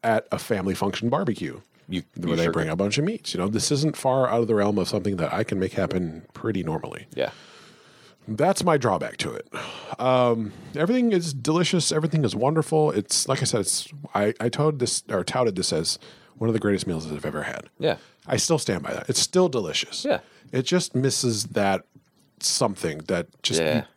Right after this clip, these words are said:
Speaker 1: that intangibility, like, uh, you know, B and B, as you said, got the Godzilla dog, but it also has video games.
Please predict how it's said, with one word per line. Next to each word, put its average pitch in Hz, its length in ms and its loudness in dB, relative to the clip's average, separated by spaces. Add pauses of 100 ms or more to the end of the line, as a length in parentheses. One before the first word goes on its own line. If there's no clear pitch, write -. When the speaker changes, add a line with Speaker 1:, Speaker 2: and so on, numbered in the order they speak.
(260)
Speaker 1:
that - 260 -2
intangibility, 110 680 0
like, 98 180 0 (320)
uh, 117 80 -6
you 120 160 -6
know, 107 160 0
B 107 220 0
and 104 100 2
B, 98 200 2
as 98 200 -2
you 98 60 -4
said, 95 200 -2
got 101 140 -2
the - 60 -8
Godzilla 98 360 0
dog, - 220 -4
but 160 80 0
it 190 80 0
also 180 200 0
has 165 120 0
video 185 300 0
games. - 260 -10